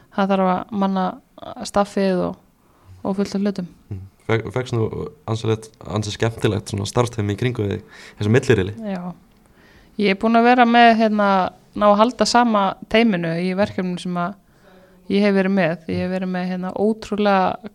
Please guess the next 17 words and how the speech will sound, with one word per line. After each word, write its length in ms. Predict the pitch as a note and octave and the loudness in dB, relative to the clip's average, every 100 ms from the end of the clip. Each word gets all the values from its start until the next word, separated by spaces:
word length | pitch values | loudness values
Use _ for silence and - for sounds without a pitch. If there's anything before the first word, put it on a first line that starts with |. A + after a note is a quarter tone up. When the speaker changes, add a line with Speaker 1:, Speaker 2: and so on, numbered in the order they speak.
| - | -2
Speaker 1:
gott 260 | G#3+ G#3+ | -2 -2
fólk 420 | - G3+ G3+ - - | -4 -2 -2 -8 -2
með 180 | F#3+ F#3+ | 0 0
mér 180 | E3 F#3+ - | 0 -4 -6
og 80 | G3+ | -4
Speaker 2:
Mhm. 40 | |
Speaker 1:
valið 400 | F#3 G3 G3 F#3 F#3 | -2 0 0 -2 -2
bara 180 | F#3 | -4
sem 120 | F#3 F#3 | -2 -2
að 140 | F3+ F#3 | -4 -4
þetta 180 | G3+ F#3+ | -6 -4
er 60 | |
einhvern 160 | F#3 F#3 | -4 -4
veginn 200 | F#3 F#3+ - _ _ _ _ - - _ _ _ | -4 -6 -14 _ _ _ _ -20 -20 _ _ _
mikil 420 | G3 G3 A3+ A#3 G#3 | 0 2 2 2 2
heild 260 | A3+ A3 | 2 2
hjá 120 | - | 0